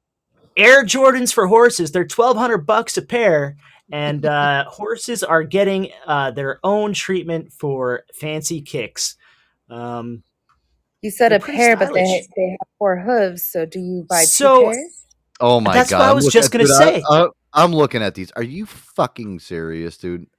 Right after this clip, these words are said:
Speaker 3: For the
Speaker 1: Do you,
Speaker 3: launch of this
Speaker 1: do you
Speaker 3: new
Speaker 1: need to buy
Speaker 3: business, Marcus
Speaker 1: two
Speaker 3: Floyd has
Speaker 1: pairs?
Speaker 3: created se-, several pre-made styles for the fall twenty-two season, including, uh, horse sneakers inspired by popular models like the Air Jordan one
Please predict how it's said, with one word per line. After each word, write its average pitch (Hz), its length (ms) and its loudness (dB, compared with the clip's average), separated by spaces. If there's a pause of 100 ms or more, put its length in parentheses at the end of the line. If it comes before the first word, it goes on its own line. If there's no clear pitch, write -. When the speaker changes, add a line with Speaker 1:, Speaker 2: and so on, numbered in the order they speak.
(120)
Speaker 3:
For 120 100 -8
the 113 100 -4
Speaker 1:
Do 107 80 -6
you, 123 60 -2
Speaker 3:
launch 160 200 -4
of 151 80 -8
this 143 80 -4
Speaker 1:
do 220 60 -2
you 208 40 -2
Speaker 3:
new 196 120 0
Speaker 1:
need 123 80 0
to 233 60 -4
buy 233 240 2
Speaker 3:
business, - 140 -4 (1000)
Marcus 110 360 0
Speaker 1:
two 143 120 0
Speaker 3:
Floyd 120 380 0
has 107 140 -8
Speaker 1:
pairs? - 60 -
Speaker 3:
created 101 400 -6
se-, 131 380 -8
several 139 480 -4
pre-made 131 640 -6
styles 104 420 -2
for 95 100 -16
the 82 80 -10
fall 101 300 -10
twenty-two 101 480 -14
season, 80 500 -12 (680)
including, 123 560 -6
uh, 104 300 -2
horse 151 300 -8
sneakers 135 360 -10
inspired 104 400 -4
by 90 140 -6
popular 123 420 -6
models 98 320 -6
like 87 120 -12
the - 120 -12
Air 123 200 -6
Jordan 110 420 -8
one 98 340 -8